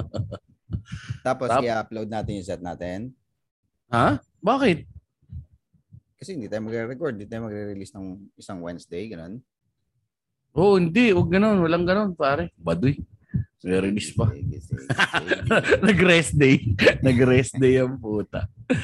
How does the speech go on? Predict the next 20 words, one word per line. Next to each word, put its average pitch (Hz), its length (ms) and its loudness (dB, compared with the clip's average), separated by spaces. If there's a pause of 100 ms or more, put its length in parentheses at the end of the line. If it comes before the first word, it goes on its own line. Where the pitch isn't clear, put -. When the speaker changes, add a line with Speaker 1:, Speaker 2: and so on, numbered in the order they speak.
(360)
Speaker 1:
Anyway. 113 640 4
Speaker 2:
Oo, - 80 -10
punta - 200 -6
kayo 110 200 -4
dun. 113 220 -6 (800)
Inuman 98 340 -10
tayo. 90 640 -8
Si - 160 -12
Edser 165 260 -8
Speaker 1:
Oo. 143 300 6
Speaker 2:
naman 135 100 4
dun, - 140 -6
no? 127 140 -8
Sino 151 200 -14
ba 147 120 -10
bang 143 180 -8
nakajam 123 340 -12
natin 104 300 -12
na 95 160 -14
iba? 80 260 -16